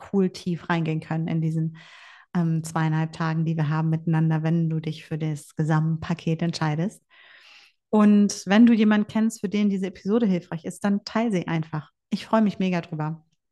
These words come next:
Wenn ich sehe, wie du, was weiß ich, wenn sie bei Instagram geteilt wird und ihr mich taggt, ähm, ich reagiere auch immer jedes Mal und bin einfach sehr dankbar dafür. Und in diesem Sinne sage ich jetzt erstmal viel Freude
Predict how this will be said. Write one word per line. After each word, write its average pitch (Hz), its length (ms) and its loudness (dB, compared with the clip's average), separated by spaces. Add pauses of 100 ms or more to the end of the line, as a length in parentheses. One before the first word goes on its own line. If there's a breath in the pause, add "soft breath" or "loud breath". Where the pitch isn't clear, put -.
(720)
Wenn 196 260 4
ich 185 280 -4
sehe, 190 320 0
wie 185 140 0
du, 180 260 -2
was 180 160 -4
weiß 180 80 -6
ich, 180 160 -4
wenn 180 120 2
sie 175 80 2
bei 175 120 0
Instagram 180 500 0
geteilt - 1040 0
wird 180 200 2
und 175 100 -4
ihr 185 100 2
mich 175 220 -2
taggt, - 500 -2
ähm, 170 580 0
ich 175 220 -4
reagiere 170 420 0
auch 180 140 -6
immer 175 180 -4
jedes 160 360 -2
Mal 160 240 -2
und 165 160 -4
bin 165 160 -4
einfach 156 320 -4
sehr 151 180 -8
dankbar 151 300 -6
dafür. 147 460 -6 (880 soft breath)
Und 170 80 -2
in 170 120 4
diesem 247 240 8
Sinne 190 400 6
sage 175 240 -4
ich 160 100 -16
jetzt 160 140 -10
erstmal 160 680 -4
viel 214 300 0
Freude 170 680 2